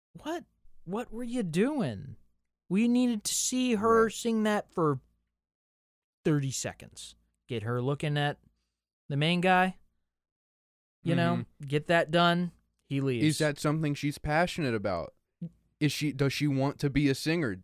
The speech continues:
Speaker 2: Does she, is she doing that just to get by?
Speaker 1: Yeah.
Speaker 2: We learn no-, she never sings again.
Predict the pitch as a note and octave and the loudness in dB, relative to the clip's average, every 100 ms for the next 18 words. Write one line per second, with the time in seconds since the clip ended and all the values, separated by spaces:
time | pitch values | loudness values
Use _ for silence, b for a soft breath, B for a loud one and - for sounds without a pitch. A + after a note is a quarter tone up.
0 | A2+ B2+ B2+ C3 B2 B2+ - A#2+ B2 C3 | -4 -4 -2 -2 -2 -2 -2 -2 0 0
1 | B2 A#2+ A#2+ B2+ B2+ A#2+ A#2 G#2+ A#2+ C3+ | 0 -2 -4 -4 -6 -4 -4 -2 2 2
2 | A#2 G#2+ - _ _ _ _ D#3+ D3+ A#2 | 0 -4 -12 _ _ _ _ 0 2 2
3 | F2 F#2+ _ _ _ C3+ D#3 D3 C#3+ C#3 | -2 -10 _ _ _ 2 4 6 4 4
4 | C3+ - - B2 A#2 G#2+ A2+ G2 F#2+ E2+ | 0 -2 -4 -2 -2 -4 -4 -6 -8 -12
5 | A2 | -16